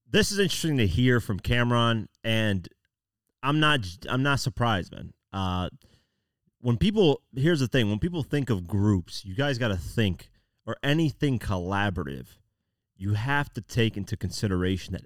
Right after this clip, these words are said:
everybody has their own personality, everybody has their own style of doing things, everybody has their own type of work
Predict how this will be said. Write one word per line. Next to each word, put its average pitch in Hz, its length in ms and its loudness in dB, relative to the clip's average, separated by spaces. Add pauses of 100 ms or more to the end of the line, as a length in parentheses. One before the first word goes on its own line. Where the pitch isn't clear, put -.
everybody 113 440 0
has 104 280 -2
their 92 120 0
own 87 100 -2
personality, 101 1120 -2
everybody 95 320 -2
has 90 180 -4
their 87 100 -6
own 78 140 -10
style 104 540 -2
of 85 120 -4
doing 92 320 -2
things, 92 340 -6 (360)
everybody 110 340 2
has 95 220 0
their 92 100 -2
own 90 140 -4
type - 200 -12
of 67 160 -14
work 107 300 -4